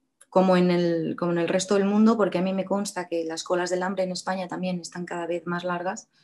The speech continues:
eh, la situación está siendo dramática, ma-, dramática. Hay mucha gente que se había metido en créditos para ampliar los hoteles, contando con que el dos mil veinte tiene un buen año y ahora mismo están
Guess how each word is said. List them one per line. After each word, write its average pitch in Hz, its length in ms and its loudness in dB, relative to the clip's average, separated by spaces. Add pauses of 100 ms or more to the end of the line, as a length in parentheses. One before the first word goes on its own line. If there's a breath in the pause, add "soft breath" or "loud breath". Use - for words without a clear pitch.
(520)
eh, 165 460 4
la 165 100 -4
situación 175 420 -4
está 180 300 -4
siendo 175 320 0
dramática, 175 560 -2 (520)
ma-, 180 180 -2
dramática. 165 540 -4
Hay 165 80 -2
mucha 185 280 -4
gente 196 320 -2
que 180 100 0
se 175 100 -2
había 175 140 2
metido 180 300 0
en 180 80 -2
créditos 190 640 0 (460 soft breath)
para 170 200 6
ampliar 175 420 4
los 185 220 0
hoteles, 202 580 0
contando 175 420 -2
con 180 160 -2
que 180 80 -2
el 180 60 0
dos 180 160 -2
mil 180 160 -2
veinte 180 220 -2
tiene 180 200 -4
un 175 140 -2
buen 180 160 -4
año 196 300 -4
y 180 100 -4
ahora 165 140 -4
mismo 170 260 -10
están 170 340 -6